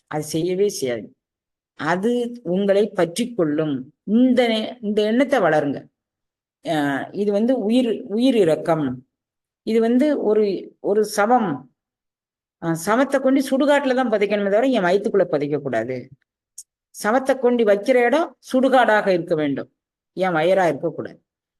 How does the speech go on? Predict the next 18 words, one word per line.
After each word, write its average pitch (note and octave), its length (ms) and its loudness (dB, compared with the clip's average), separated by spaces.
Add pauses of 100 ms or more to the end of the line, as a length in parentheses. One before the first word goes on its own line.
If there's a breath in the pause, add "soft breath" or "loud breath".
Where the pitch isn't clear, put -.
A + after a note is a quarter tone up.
இந்த D4+ 380 6
மாதிரி C#4+ 320 4
ஒரு B3+ 120 4
கான்செப்டை G#3+ 520 -2
வளர்த்துட்டு G3 480 0
நீங்க G3 220 0
அதை D#3+ 140 0
பாத்தீங்கன்னா, D#3+ 680 -2 (440)
அந்த E3+ 380 -2
சவம் G#3+ 340 0 (120)
சமமா G#3 380 0
தெரியும் F3 320 -2
உங்களுக்கு, E3+ 500 -4
நீங்க E3+ 300 -2
எடுத்துக்க D3+ 300 -8
மாட்டீங்க. G#2+ 320 -10 (880)
இல்ல D4+ 400 4
அப்படின்னா, G#3+ 480 -2